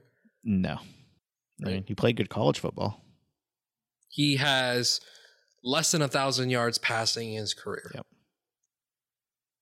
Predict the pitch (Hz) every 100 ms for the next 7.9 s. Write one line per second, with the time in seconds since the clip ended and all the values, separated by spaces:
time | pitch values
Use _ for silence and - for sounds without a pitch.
0 | _ _ _ _ _ _ _ _ - 110
1 | 127 151 127 95 110 113 101 90 107 104
2 | 101 92 - 101 95 80 92 87 - -
3 | - - 131 - _ _ - 82 92 107
4 | 110 - _ _ - - _ _ - 110
5 | 101 - 101 101 107 - - - - 95
6 | 92 92 - 95 95 - 143 139 151 165
7 | 143 165 170 131 127 - 90 78 71